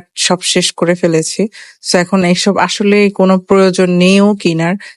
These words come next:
কিন্তু এই আউটলেটটা আমার অনেক ভালো লাগে দেখতে। অনলাইনে অনেক আপুদের ব্লগ দেখেছি। So, ব্লগ দেখে অর্ধেক হচ্ছে যাওয়ার ইচ্ছে জাগলো। So, আমরা ওখানে গেলাম যথারীতি সবাইকে নিয়ে।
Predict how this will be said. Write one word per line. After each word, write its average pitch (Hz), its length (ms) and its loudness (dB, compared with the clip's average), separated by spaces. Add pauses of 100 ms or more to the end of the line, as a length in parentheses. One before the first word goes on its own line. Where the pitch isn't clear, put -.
(100)
কিন্তু 220 560 2
এই 190 140 2
আউটলেটটা 180 680 0
আমার 180 160 2
অনেক 175 280 0
ভালো 175 280 2
লাগে 180 320 2
দেখতে। 185 500 -2
অনলাইনে 175 440 0
অনেক 175 220 0
আপুদের 180 400 -2
ব্লগ 170 300 -2
দেখেছি। 180 500 -2 (920)
So, 208 80 0
ব্লগ 175 400 -2
দেখে 220 320 0
অর্ধেক 196 360 -2
হচ্ছে 196 320 0 (500)
যাওয়ার 175 360 2
ইচ্ছে 180 360 -2
জাগলো। 175 440 0
So, 185 280 -2
আমরা 170 340 0
ওখানে 175 320 -2
গেলাম 175 360 0
যথারীতি 175 560 0
সবাইকে 170 560 -2
নিয়ে। 175 320 0